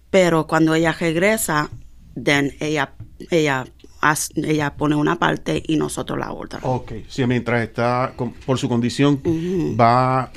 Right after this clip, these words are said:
Speaker 2: entra y sale del hospital, o sea, ese, ese tiempo que ella no trabaja, ustedes le ayudan con,
Speaker 1: Sí.
Speaker 2: con, con el pago de, de su renta.
Speaker 1: Sí, completo.
Speaker 2: Ok.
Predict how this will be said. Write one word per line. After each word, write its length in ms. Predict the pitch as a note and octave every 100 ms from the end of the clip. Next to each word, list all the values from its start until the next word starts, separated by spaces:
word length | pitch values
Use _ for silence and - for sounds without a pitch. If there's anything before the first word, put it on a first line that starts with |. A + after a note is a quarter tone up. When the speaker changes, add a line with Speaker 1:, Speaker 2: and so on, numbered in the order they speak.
| -
Speaker 2:
entra 320 | C3 C#3 C#3+
y 60 | C3+
sale 280 | C3 C3
del 100 | B2+
hospital, 600 | B2 - C3+ - D3+ D3+ C#3
o 60 |
sea, 320 | - B2 A#2+
ese, 320 | A#2 - B2+ -
ese 220 | C3+ - A#2+
tiempo 400 | B2 B2 B2 A2+
que 100 | B2
ella 160 | A#2+
no 140 | B2 A#2+
trabaja, 600 | B2 C3+ C#3 A#2 A#2 A2 - - -
ustedes 420 | B2 - A#2 A2 A2
le 120 | A#2+
ayudan 480 | A2 A#2+ A#2 A2+ G#2
con, 240 | - A#2
Speaker 1:
Sí. 240 | - - -
Speaker 2:
con, 380 | A#2+ A2 G#2
con 240 | F#2+ A2+ A2
el 100 | A2
pago 340 | - A2+ A2
de, 220 | A2 A2
de 160 | G#2+ A2
su 180 | - A2+
renta. 440 | A2 G#2 G2 G#2+ -
Speaker 1:
Sí, 220 | - -
completo. 540 | C#3+ D3 D#3+ - - - C#3+
Speaker 2:
Ok. 280 | F#3 A3